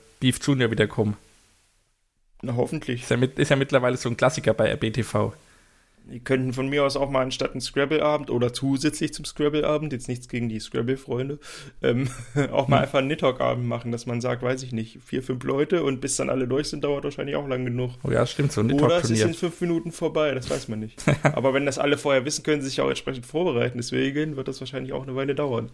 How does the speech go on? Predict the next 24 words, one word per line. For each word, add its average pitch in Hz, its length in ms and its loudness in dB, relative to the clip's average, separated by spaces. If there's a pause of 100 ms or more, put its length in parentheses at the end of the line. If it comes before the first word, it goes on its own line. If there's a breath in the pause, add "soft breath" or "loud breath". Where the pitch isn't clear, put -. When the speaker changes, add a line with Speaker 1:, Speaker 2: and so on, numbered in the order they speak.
Speaker 1:
Hm. 127 360 2 (2750 loud breath)
Ja. - 260 2 (960 loud breath)
Was 127 160 4
ich - 60 2
auch 131 80 4
noch 180 120 0
erwähnen 156 460 0
wollte, 156 380 2
waren 127 480 2
die, 120 360 2
äh, 113 460 2 (380 loud breath)
Kommentatoren. 135 840 2
Da 135 160 2
wurde 131 500 2
auch 135 300 2
wie 135 100 2
jetzt 131 220 2
schon 123 320 2
vorher 143 440 2
immer 127 240 2
durchgewechselt. 151 840 0
Also 123 260 2
meistens, 123 840 0
ähm, 117 480 0